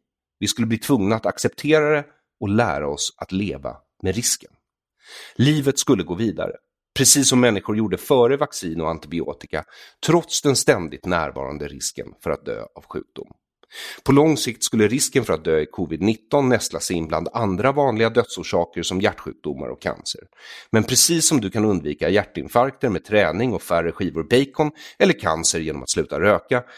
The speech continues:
kan du undvika corona genom att tvätta händerna, inte pilla dig i ansiktet. Och det kanske hjälper om du slutar röka.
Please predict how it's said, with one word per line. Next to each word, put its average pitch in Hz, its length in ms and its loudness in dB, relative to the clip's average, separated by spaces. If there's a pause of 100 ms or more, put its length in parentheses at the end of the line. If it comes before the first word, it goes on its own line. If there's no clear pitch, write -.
(140)
kan 160 160 2
du 160 80 2
undvika 87 500 0
corona 73 600 -2
genom 92 200 0
att 76 80 -8
tvätta - 240 -4
händerna, 71 540 -6 (240)
inte 110 400 0
pilla 71 280 -6
dig 69 140 -4
i 67 40 -4
ansiktet. - 580 -6 (880)
Och 190 240 2 (260)
det - 80 2
kanske - 360 0
hjälper - 280 -12
om - 80 -12
du - 60 -14
slutar - 340 -8
röka. - 300 -10